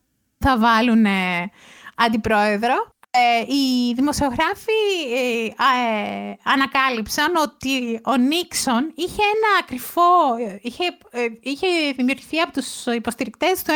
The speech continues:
ένα κρυφό, ε, ταμείο, έτσι, ε, που του, τον χρηματοδοτούσε για διάφορα, για διάφορα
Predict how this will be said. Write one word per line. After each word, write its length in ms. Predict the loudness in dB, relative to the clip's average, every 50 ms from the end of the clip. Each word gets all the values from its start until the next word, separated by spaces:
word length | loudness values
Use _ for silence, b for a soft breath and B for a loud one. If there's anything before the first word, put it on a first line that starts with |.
| 0
ένα 140 | 0 0 -2
κρυφό, 840 | -4 -4 -6 -6 -6 -4 -2 2 2 4 4 4 4 2 2 0 -2 B B B B B B B _ _ _ _ _ _ _
ε, 180 | -6 -6 -6
ταμείο, 760 | -2 2 2 4 4 4 4 4 4 4 4 4 2 2 2 2
έτσι, 580 | 0 0 -2 -4 -6 -6 -4 -4 -4 -4 -6 B B B B B B B B _ _ _
ε, 240 | 0 0 2 2 2 0 -4 -4 _
που 180 | 2 2 4 4 4 4 4 2 2 2 2 2 2 2 0 -2 -6 _
του, 480 | -2 0 2 2 2 2 0 0 -2 -2 0
τον 140 | -2 -2
χρηματοδοτούσε 800 | -2 -2 -2 0 0 0 0 -2 -4 -4 -8 -8 -6 -6 -2 -2 0 0
για 100 | 0 0 0
διάφορα, 640 | 0 2 2 4 2 2 2 2 2 4 4 4 4 4 4 4 2 2 0 -2 -4
για 200 | -4 -2 0 0
διάφορα 420 | 2 2 0 0 0 0 0 2